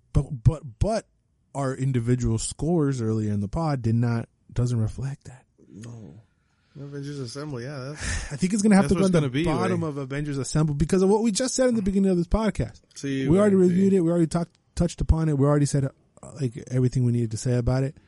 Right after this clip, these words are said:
Speaker 2: Mm-hmm.
Speaker 1: I would like to put it in America's ass, but it, it doesn't really go there. <clears throat>
Speaker 2: No.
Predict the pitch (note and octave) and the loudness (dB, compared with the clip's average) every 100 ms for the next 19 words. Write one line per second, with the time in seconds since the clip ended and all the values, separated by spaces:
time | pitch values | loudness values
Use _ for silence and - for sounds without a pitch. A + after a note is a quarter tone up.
0 | _ B2+ C3+ C#3 D#3+ _ _ _ _ _ | _ -12 -8 -8 -10 _ _ _ _ _
1 | - D3 C#3 B2+ D3 - E3+ D#3+ C3+ B2 | -4 0 2 2 0 0 0 2 0 -2
2 | A#2+ A#2 A#2 - A#2 - B2 - A#2+ B2+ | -2 -4 -6 -2 -2 -2 -10 -8 -4 -2
3 | G#2+ G#2 G#2+ G2 F#2+ F#2 F2 E2+ - - | -2 0 0 0 -2 -6 -8 -14 -14 -16
4 | - - - - D#3+ D3+ D#3 | -14 -4 0 2 2 2 -4